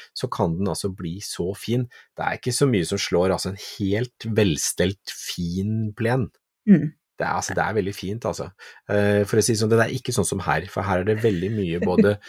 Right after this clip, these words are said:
Speaker 2: <laughs>
Speaker 1: groblad, løvetann, mose, alt mulig annet rart, men alt er grønt, da. Det
Speaker 2: Ja,
Speaker 1: er det.
Speaker 2: ja, det er det, det er det, der er lista for meg. Det er altså helt greit så lenge det ser grønt ut.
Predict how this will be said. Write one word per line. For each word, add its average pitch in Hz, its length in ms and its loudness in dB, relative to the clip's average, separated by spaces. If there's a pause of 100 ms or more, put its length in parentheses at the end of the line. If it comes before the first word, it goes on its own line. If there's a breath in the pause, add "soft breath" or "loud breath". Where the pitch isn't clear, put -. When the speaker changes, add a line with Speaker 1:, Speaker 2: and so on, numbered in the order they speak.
(120)
Speaker 2:
<laughs> - 240 -20
Speaker 1:
groblad, 117 800 4
løvetann, 110 680 4
mose, 107 440 -2
alt - 240 0
mulig 101 160 2
annet 85 160 -2
rart, 156 200 2
men 131 140 -2
alt 90 200 -4
er 113 60 2
grønt, 110 360 0
da. - 100 0 (280)
Det - 100 -2
Speaker 2:
Ja, - 60 4
Speaker 1:
er - 40 4
det. - 180 -6
Speaker 2:
ja, 180 100 2
det 185 100 4
er 185 60 2
det, 180 240 0
det 185 80 4
er 185 180 4 (160)
det, 165 680 0
der 160 180 2 (100)
er 160 40 0
lista 160 420 -6
for 151 120 -6
meg. 147 260 -4
Det - 80 -10
er 160 60 2
altså 156 160 -6
helt 143 240 -4
greit - 240 -6
så 180 80 -4
lenge 151 180 -6
det 160 100 -10
ser 143 120 -8
grønt 151 240 -6
ut. - 80 -14